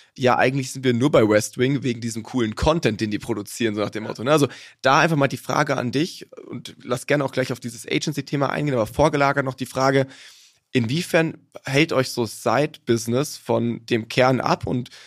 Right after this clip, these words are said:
ähm, ist auch, äh, gut und sollte auch zugelassen werden? Und inwiefern lenkt's halt vielleicht auch ab und sollte dann auch mal, ähm, wieder gekappt werden? Also wie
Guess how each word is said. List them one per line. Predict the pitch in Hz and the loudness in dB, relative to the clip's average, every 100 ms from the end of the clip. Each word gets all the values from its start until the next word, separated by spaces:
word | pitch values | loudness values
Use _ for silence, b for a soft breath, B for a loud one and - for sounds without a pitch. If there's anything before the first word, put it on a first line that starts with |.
| B | B
ähm, | 131 135 - | -8 -6 -2
ist | 156 | 2
auch, | 131 135 - | 4 2 0
äh, | 120 - 104 | -8 -8 -8
gut | - 165 277 | 2 6 6
und | - 123 - | 4 -2 -2
sollte | - 131 131 | 4 4 4
auch | 110 | 0
zugelassen | - 156 165 165 - 165 | -4 0 2 2 0 0
werden? | 175 175 B B | 0 -2 B B
Und | 127 | -2
inwiefern | 120 147 147 | 0 2 4
lenkt's | 123 135 - | 4 2 2
halt | 110 | -4
vielleicht | - 107 98 | 2 2 2
auch | 104 | 0
ab | 98 123 104 | 0 -2 -2
und | 113 98 | -6 -2
sollte | 110 107 | 0 0
dann | 117 104 | -2 -2
auch | 107 | -2
mal, | 110 98 - | 0 0 0
ähm, | 98 104 101 | -2 -2 -4
wieder | 107 | -6
gekappt | 113 135 123 | -2 -4 -4
werden? | 107 107 | -6 -4
Also | 110 110 113 | -6 -8 -8
wie | 135 127 | -4 -4